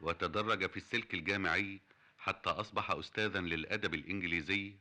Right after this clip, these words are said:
والأمريكي بجامعة عين شمس،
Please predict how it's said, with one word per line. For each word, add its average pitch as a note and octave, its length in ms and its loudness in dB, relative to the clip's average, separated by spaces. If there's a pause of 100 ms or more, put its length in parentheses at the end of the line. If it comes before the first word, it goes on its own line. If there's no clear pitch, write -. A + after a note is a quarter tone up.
والأمريكي F2 920 0 (120)
بجامعة E2+ 580 0
عين F2 220 0
شمس، - 520 -8